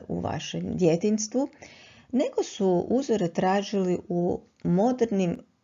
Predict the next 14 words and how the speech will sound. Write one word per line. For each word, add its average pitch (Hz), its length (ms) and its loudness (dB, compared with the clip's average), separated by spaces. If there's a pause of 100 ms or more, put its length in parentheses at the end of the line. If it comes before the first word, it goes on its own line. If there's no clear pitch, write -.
(140)
e, 160 60 -2
likovnim, 170 880 2 (380)
e, 160 220 -8
pravcima 202 840 -4
i 160 120 -2
likovnome 170 720 -6
izrazu 202 640 0
koji 196 220 2
obilježavaju 165 840 -2
plošnost, 170 920 0
težnja, 151 680 0
e, - 800 -14
apstraktnom 175 1120 0 (260)
prikazivanju 175 1000 0